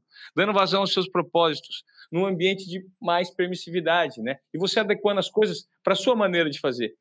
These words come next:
Você acabou passando uma fórmula aí de como as coisas funcionam pra você, você dá vazão pra sua intuição, você dá vazão à sua criatividade, seu lazer, e isso tudo fomenta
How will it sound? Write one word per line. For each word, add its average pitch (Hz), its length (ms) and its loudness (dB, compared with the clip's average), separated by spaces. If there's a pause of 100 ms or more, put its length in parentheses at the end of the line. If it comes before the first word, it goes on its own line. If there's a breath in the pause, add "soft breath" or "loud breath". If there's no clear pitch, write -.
Você - 80 -2
acabou 220 300 2
passando 196 340 0
uma 180 160 2
fórmula 175 540 2
aí 208 240 -2 (200)
de 165 120 -4
como 226 240 2
as 196 100 0
coisas 156 320 0
funcionam 190 500 -2
pra 185 120 0
você, 190 440 -2 (300 soft breath)
você 208 160 2
dá 185 100 4
vazão 165 300 2
pra 160 80 -4
sua 151 160 -4
intuição, 190 500 0
você 185 120 -8
dá 170 80 0
vazão 147 260 0
à 139 60 -2
sua 131 160 -2
criatividade, 135 600 -2
seu 170 140 -2
lazer, 160 340 0 (240 loud breath)
e 175 80 2
isso 220 200 0
tudo 220 260 -4
fomenta 190 800 -2